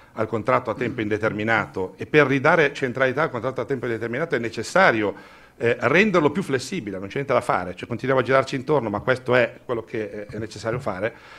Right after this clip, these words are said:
e, e in realtà la riforma Fornero su questo, su questo punto ha finito un po' per deludere le, eh, le aspettative. Dall'altra parte...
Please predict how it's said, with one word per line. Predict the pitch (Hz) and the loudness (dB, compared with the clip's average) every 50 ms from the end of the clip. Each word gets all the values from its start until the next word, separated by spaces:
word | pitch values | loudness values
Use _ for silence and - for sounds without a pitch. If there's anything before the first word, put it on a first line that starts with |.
| - - - - _ _ | -20 -20 -20 -20 _ _
e, | - 123 135 - 123 123 120 117 117 | 0 0 0 0 0 -2 -2 -4 -4
e | 113 131 - 147 | -8 -8 -6 0
in | 127 131 | 2 4
realtà | 139 151 160 160 156 151 143 151 | 6 8 8 6 6 6 6 8
la | 139 | 8
riforma | 113 - 120 117 123 | 6 4 2 -2 0
Fornero | 117 135 131 127 123 110 | 0 0 2 2 2 2
su | 95 104 | 0 -4
questo, | - - 117 - 139 127 120 113 117 - | -8 -8 -4 0 2 4 4 4 2 -2
su | - 113 | -6 -8
questo | 120 120 - 143 | -4 -2 -2 -2
punto | 143 - 131 127 - 104 | 0 0 -2 0 0 -2
ha | 101 101 101 98 | -4 -4 -8 -12
finito | - - 107 107 110 | -12 -10 -8 -6 -6
un | 104 | -4
po' | - 117 110 | -2 -2 -2
per | - 113 104 | -2 -2 -4
deludere | 92 101 104 127 156 143 117 120 110 107 | -2 -2 0 2 2 4 4 6 6 4
le, | 104 104 101 113 | 4 2 0 0
eh, | - 104 101 95 92 98 101 | -2 -4 -6 -8 -8 -10 -8
le | 101 104 | -6 -6
aspettative. | 95 - - 101 - 101 90 - - 82 76 80 - - - - | -6 -6 -6 -8 -6 -8 -8 -8 -10 -14 -14 -14 -14 -14 -16 -2
Dall'altra | - 113 131 175 196 190 202 185 | 4 6 8 8 8 8 8 8
parte... | - 185 156 127 117 107 - 120 110 98 - - - - - | 10 10 10 10 8 4 2 2 2 0 0 -4 -16 -20 -20